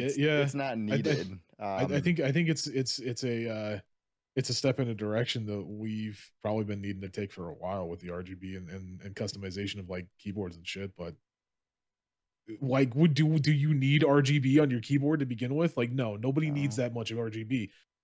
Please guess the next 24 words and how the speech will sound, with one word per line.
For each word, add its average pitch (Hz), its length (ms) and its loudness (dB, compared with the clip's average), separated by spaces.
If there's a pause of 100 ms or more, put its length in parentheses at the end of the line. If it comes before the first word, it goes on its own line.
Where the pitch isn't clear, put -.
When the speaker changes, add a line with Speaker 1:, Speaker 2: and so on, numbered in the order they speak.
(260)
Speaker 2:
Do 127 120 0
you 113 160 0
want 104 340 2
it? 220 240 6 (240)
Yeah, 185 140 6
Speaker 1:
I - 20 4
would, - 80 0
Speaker 2:
sure. 123 240 2
Speaker 1:
I 101 140 0
Speaker 2:
I - 20 0
mean, 147 140 6
Speaker 1:
would 160 140 0
want 117 300 -2
this, 95 300 -2 (120)
Speaker 2:
<laughs> - 140 2
Speaker 1:
but 117 160 -2
I, 127 280 2 (460)
I, 120 60 0
I 117 60 -2
can't 147 360 -4
imagine 120 520 -2
this 101 220 -4
being 98 340 -4
cheap. - 340 -14